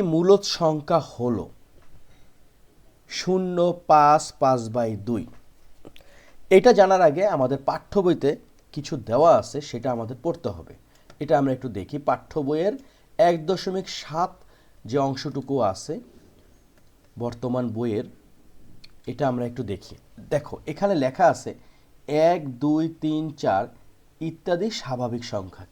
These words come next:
কারণ স্বাভাবিক সংখ্যা হচ্ছে ব-, ওই সংখ্যাগুলো যেগুলো শূন্য হতে বড় সকল অখণ্ড সংখ্যা, অর্থাৎ কোনো ভগ্নাংশ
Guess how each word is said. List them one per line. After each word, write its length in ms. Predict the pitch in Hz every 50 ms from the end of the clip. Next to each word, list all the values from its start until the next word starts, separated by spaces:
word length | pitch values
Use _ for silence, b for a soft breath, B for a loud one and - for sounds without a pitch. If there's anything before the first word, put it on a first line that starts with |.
| - 139
কারণ 280 | 147 165 190 180 127 131 135 b b b b b b - -
স্বাভাবিক 400 | - 135 135 147 170 180 196 208 202 -
সংখ্যা 240 | 202 190 180 196 196 190
হচ্ছে 220 | 185 185 - - 190 160 135
ব-, 260 | 139 135 139 - - - - -
ওই 80 | 160 156 147 -
সংখ্যাগুলো 680 | 170 156 151 151 147 - - 165 160 160 147 160 165 190 226 262 b b b b b b b b b
যেগুলো 360 | 113 113 139 135 139 160 165 160 -
শূন্য 260 | - - 151 156 160 160 165 165
হতে 180 | 165 165 165 180 156 135 131 139
বড় 220 | 139 139 143 160 196 220 226 b b b b b b b -
সকল 520 | - - - 156 156 156 - 208 214 214 190 - - 139 139
অখণ্ড 340 | - - - 156 156 151 143 143 - -
সংখ্যা, 260 | 110 95 - - 95 - - -
অর্থাৎ 200 | 131 - - 156 - -
কোনো 140 | 165 156 147 120 - -
ভগ্নাংশ 580 | 107 110 117 127 147 160 160 160 160 143 -